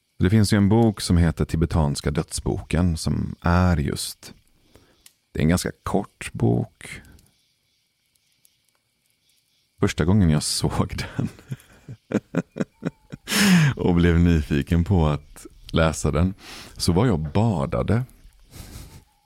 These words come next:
Och det var liksom en vanlig badplats någonstans i,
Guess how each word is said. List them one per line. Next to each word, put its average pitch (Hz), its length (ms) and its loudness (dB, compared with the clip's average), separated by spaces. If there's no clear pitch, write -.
Och 98 120 0
det 101 60 4
var 110 140 4
liksom 104 240 2
en 95 140 4
vanlig 78 600 2
badplats 76 760 -2
någonstans 73 720 0
i, 73 240 0